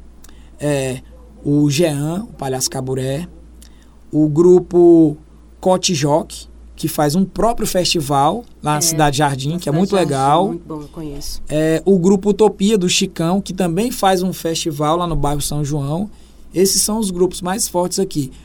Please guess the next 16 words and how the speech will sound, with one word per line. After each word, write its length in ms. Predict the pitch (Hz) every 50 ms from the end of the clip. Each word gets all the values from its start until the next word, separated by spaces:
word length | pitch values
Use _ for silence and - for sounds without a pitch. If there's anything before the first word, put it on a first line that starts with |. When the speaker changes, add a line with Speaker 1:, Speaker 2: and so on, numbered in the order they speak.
| - -
Speaker 1:
mas 240 | 156 165 175 -
tem 140 | - - 180
muita 520 | 160 151 156 170 190 240 269 254 - 247 214
gente 300 | 151 165 196 202 196 -
que, 100 | - 196 185
querendo 400 | - - 180 170 160 165 175 170
começar 360 | - 175 175 170 165 - 165
a 60 | 160
fazer 300 | - - 185 175 170 170
também. 360 | 170 190 208 214 185 131 127 - - - - - - - - - - - - - -
Speaker 2:
Quantos 300 | - 262 277 285 - -
espetáculos 1120 | 220 247 - - 233 220 220 - 208 190 190 185 185 180 - 208 190 185 175 170 165 - -
tem 320 | - - 196 190 202 202
o 40 | 185
Grupo 280 | 170 175 170 - - 160
Vagão? 540 | 160 165 160 156 156 160 156 151 147 143